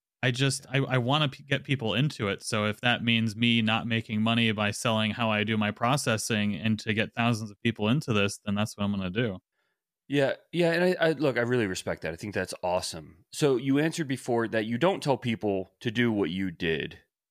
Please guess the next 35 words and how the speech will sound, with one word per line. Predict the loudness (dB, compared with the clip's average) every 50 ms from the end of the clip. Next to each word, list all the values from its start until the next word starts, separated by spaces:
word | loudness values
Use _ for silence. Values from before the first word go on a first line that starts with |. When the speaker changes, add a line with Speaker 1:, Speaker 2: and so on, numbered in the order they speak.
| _ _ _ _
Speaker 2:
because | -10 -6 -2 2 2 4 4 2 2 0 -4 -8 -12 _ _ _ _ _ _ _ -2
I | 0 0
agree. | 2 2 4 4 4 4
I | 2
think | 2 0 0 -2
that's | -2 -4 -4 -4
too | -4 0 2
much | 2 2 0 0 -2
to | 0 2
ask | 2 2 2 0 -2 -8
for | -12 -10
people | -8 -8 -8 -6 -4 -4 -4
to | -4 -4
get | -4 -4
into | -4 -6 -8 -8 -8 -8 -6 -6 -8 -8 -10
a | -8
hobby | -4 -2 -2 -2 -2 -4 -8 -10 -12 _ _ -6
for | -4 -4
the | -4 -4
first | -4 -4 -4 -4 -6
time. | -8 -8 -8 -10 -14 _ _ _ _ _ _ _ _ _ _ _ _ -4
Um, | 0 2 2 2 2 0 -2
granted, | 0 0 2 2 2 0 0 -4 -8 _ _ _ -8
even | -6 -2 0 0
if | 0 0 0
you | 0 2
know | 2 4 4 4
they're | 2 0
gonna | 0 0 -2 0 0
love | 2 2 2 4 2
it | 0 0 -2 -4
and | -8 -8 -8
it's | -8 -8
something | -8 -8 -8 -8 -6 -6
that | -6 -6 -6